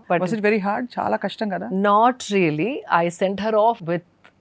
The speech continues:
Speaker 1: a celebration.
Speaker 2: Mm-hmm.
Speaker 1: Like, సెలబ్రేట్ చేసి దాన్ని పంపించాను. అది కూడా నా ఒళ్ళో లాస్ట్ బ్రెత్ she left.
Speaker 2: Mm.
Speaker 1: అంటే I knew she was going and, uh, I don't know if
Speaker 2: ఒంట్లో బాలేక
Speaker 1: ఆ.
Speaker 2: చచ్చిపోయింది కుక్క.
Speaker 1: ఒంట్-,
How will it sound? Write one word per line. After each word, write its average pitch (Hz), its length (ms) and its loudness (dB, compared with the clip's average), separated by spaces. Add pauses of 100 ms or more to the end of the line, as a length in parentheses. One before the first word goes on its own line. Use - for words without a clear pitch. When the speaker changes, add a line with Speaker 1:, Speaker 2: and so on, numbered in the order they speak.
(100)
Speaker 1:
a 196 60 0
celebration. 175 640 0
Speaker 2:
Mm-hmm. 190 560 -10
Speaker 1:
Like, 170 140 -6
సెలబ్రేట్ 196 540 4
చేసి 190 260 2
దాన్ని 196 180 0
పంపించాను. 160 460 -4
అది 156 100 -4
కూడా 190 140 2
నా 185 420 8 (360)
ఒళ్ళో 220 440 8
లాస్ట్ 214 560 4
బ్రెత్ 185 400 4
she - 340 -4
left. 165 420 -2 (120)
Speaker 2:
Mm. 185 260 -10 (200)
Speaker 1:
అంటే 190 160 4
I 196 140 6
knew 220 180 6
she 220 240 0
was 165 180 -2
going 160 280 -2 (360)
and, 190 260 -2
uh, 175 400 2
I 180 60 -4
don't 147 180 -4
know 160 240 -6
if 165 80 -8
Speaker 2:
ఒంట్లో 214 220 4
బాలేక 208 320 6 (460)
Speaker 1:
ఆ. 143 200 -2 (160)
Speaker 2:
చచ్చిపోయింది 165 360 -6
కుక్క. 156 200 -8
Speaker 1:
ఒంట్-, 151 240 -6